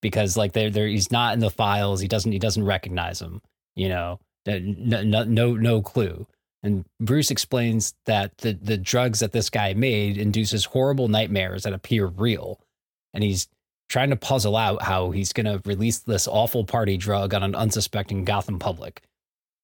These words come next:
How is he gonna do it? Not the reservoir. It would be far too diluted to have an effect. The pumping stations? No, Jim goddamn Gordon has been posted at every station.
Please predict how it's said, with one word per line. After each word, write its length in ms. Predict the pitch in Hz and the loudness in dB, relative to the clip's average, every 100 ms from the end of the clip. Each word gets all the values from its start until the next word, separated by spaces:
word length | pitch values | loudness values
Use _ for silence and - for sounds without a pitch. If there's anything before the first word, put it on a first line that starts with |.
| _ - | _ -4
How 120 | 135 | -2
is 100 | 135 | -2
he 80 | 123 | -2
gonna 300 | 123 123 110 | -4 -4 -4
do 220 | - 120 | -4 -2
it? 80 | 101 | -2
Not 220 | 107 139 | -2 -2
the 100 | 156 | -2
reservoir. 760 | 139 143 123 110 98 110 113 127 | 0 2 2 0 -2 0 0 0
It 60 | |
would 140 | 113 104 | -2 -4
be 80 | 113 | -4
far 400 | - 123 139 131 | -2 0 2 2
too 180 | 135 | 0
diluted 480 | 123 123 123 123 110 | -2 0 0 2 0
to 80 | 113 | -2
have 240 | 98 113 | -2 -2
an 80 | 107 | -2
effect. 560 | 104 - - 107 98 - | -4 -4 -2 -2 -4 -12
The 80 | - | -14
pumping 460 | - 131 - 135 | -4 -2 0 0
stations? 680 | - 135 131 - 139 135 - - | 2 2 2 2 0 0 -2 -2
No, 400 | 120 113 120 127 | 2 2 2 0
Jim 360 | 107 120 131 131 | 0 0 0 2
goddamn 640 | 113 123 117 117 120 113 | 0 0 0 0 0 0
Gordon 380 | 117 123 107 104 | 0 0 2 0
has 180 | 107 | 0
been 260 | 95 110 107 | 0 0 0
posted 420 | - 117 - 104 | 2 2 2 0
at 80 | 98 | 0
every 280 | 120 139 139 | -2 0 -2
station. 640 | - 135 110 - 95 110 | 0 0 0 -2 -6 -8